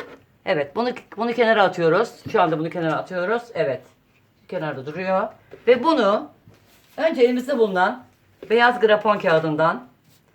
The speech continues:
aslında şöyle yapacağız arkadaşlar. Şu kısmı görüyor musunuz? Şu kısımları. Şurada bir hafif çukurluklar var. Bunları önce kapatmamız lazım. Elimde bulunan bir tuvalet kağıdı var. Biliyorsunuz kartonu, tuvalet kağıdı rulosu. Ve bunu ben ikiye bölüyorum. Bakın şöyle göstereyim. Şunu şöyle ikiye böleceğim.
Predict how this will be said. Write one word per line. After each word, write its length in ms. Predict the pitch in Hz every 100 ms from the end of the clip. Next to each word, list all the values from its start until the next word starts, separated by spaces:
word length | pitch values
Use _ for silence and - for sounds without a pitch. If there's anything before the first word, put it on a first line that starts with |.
| - - - -
aslında 240 | 294 349
şöyle 220 | 320 254 196
yapacağız 220 | 160 165
arkadaşlar. 400 | 180 160 160 196
Şu 140 | -
kısmı 200 | - 240
görüyor 260 | 196 226 185
musunuz? 320 | 151 156 156
Şu 100 | -
kısımları. 680 | - - 156 143 147 156 - - _ _
Şurada 260 | - 254 226
bir 60 |
hafif 260 | 226 226 -
çukurluklar 460 | 208 190 175 180
var. 200 | 160 156
Bunları 260 | 196 285 285
önce 180 | 226 240
kapatmamız 500 | 190 190 185 175 151
lazım. 380 | 139 127 123 - - - - - _ -
Elimde 300 | 294 320 311
bulunan 240 | 247 285
bir 60 | 247
tuvalet 320 | 226 220 220
kağıdı 300 | 180 147 147
var. 200 | 156 208 -
Biliyorsunuz 360 | 196 196 190 156
kartonu, 580 | 202 190 190 160 175 - -
tuvalet 300 | 180 185 180
kağıdı 280 | 175 147 156
rulosu. 460 | 170 190 190 220 - - - -
Ve 100 | 208
bunu 140 | 190 233
ben 80 | 226
ikiye 300 | 214 233 185
bölüyorum. 360 | 156 156 151
Bakın 220 | 160 190
şöyle 280 | 165 202 165
göstereyim. 480 | 151 - 156 170 269 - _ _ _
Şunu 180 | - 240
şöyle 220 | 233 226
ikiye 220 | 190 208 185
böleceğim. 440 | 160 156 170